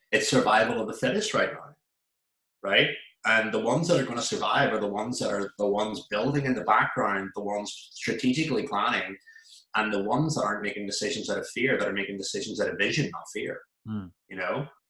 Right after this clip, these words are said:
Speaker 1: like, you're gonna get a few people that are gonna shit themselves, but, like, I can urge everybody on this call, or everybody on this webinar, or everybody on this live thing, that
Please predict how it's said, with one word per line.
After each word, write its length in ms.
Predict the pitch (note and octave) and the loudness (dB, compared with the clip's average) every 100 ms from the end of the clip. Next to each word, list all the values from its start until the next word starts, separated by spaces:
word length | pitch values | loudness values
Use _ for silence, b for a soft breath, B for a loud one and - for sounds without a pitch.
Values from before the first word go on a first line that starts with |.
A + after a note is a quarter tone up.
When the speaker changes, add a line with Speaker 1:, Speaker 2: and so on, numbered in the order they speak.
| _ _ _ _ _ - | _ _ _ _ _ 0
Speaker 1:
like, 280 | G2+ - | 0 0
you're 100 | - | -2
gonna 140 | C#3+ C#3+ | 2 4
get 160 | B2 | 4
a 40 | - | 4
few 160 | B2 | 0
people 280 | - B2 G#2+ | -2 -2 0
that 100 | G2+ | -2
are 80 | G2 | -2
gonna 160 | G2+ G2 | -4 -4
shit 300 | - - - | 0 -2 0
themselves, 580 | D#3 - - - - - _ _ _ | -2 -2 -2 -2 -4 -8 _ _ _
but, 240 | - G2+ A2+ | -2 -2 0
like, 240 | G2 F#2+ A#2+ | -2 0 -2
I 80 | A#2 | 0
can 200 | B2 - | -2 -2
urge 420 | A2+ B2 C3+ - G#2 | 2 4 2 0 -2
everybody 500 | G#2 B2+ C3 C#3+ D3 | 0 2 4 4 4
on 160 | A#2+ | 2
this 160 | G#2 - | -2 -4
call, 540 | - - - C#3+ D#3+ - | -4 -2 2 4 4 2
or 80 | G#2+ | 0
everybody 300 | A2 G#2+ G2+ | 0 0 0
on 80 | |
this 180 | G2 - | -2 -4
webinar, 380 | F#2+ - A#2+ C3 | -2 -2 0 2
or 80 | - | 2
everybody 400 | G2+ G#2+ G2+ G2 | 2 0 -2 -4
on 100 | F#2+ | -4
this 200 | F#2+ - | -10 -6
live 320 | G2+ G#2 A2 | -2 -2 -2
thing, 340 | - D3+ F#3+ b b _ G#2 | 0 0 -2 b b _ 2
that 240 | G2 | 4